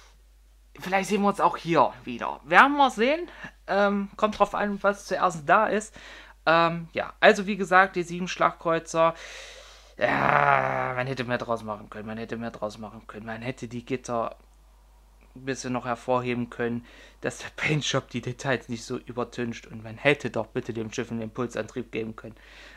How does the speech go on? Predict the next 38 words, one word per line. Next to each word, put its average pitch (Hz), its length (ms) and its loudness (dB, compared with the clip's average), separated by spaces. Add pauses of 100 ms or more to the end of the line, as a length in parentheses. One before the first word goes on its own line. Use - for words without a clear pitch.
(200)
Aber 113 540 0 (160)
na 139 200 8
gut. 160 360 2 (1300)
Wir 156 120 4
werden 208 220 10
sehen, 240 380 4
wie 208 80 -2
es 196 60 -4
jetzt 196 180 2
weitergeht. 196 420 4
Entweder 175 500 0
wir 156 80 -6
sehen 165 160 -2
uns 170 140 -4
das 151 140 -8
nächste 165 240 -6
Mal 147 120 -2
wieder 156 220 2
in 175 100 -4
der 190 140 0
T 175 180 -4
O 160 60 2
S-Ära 139 840 0
oder 185 680 4 (100)
wir 151 180 2
sehen 143 280 0
uns 139 240 -6
das 131 180 -6
nächste 135 240 -4
Mal 127 60 -6
wieder 127 180 -2
in - 80 -4
der 160 100 -2
Dominion-Krieg-Ära. 156 1080 2
Wir 151 360 0
werden 147 340 2
es 139 200 -6
sehen. 131 380 -2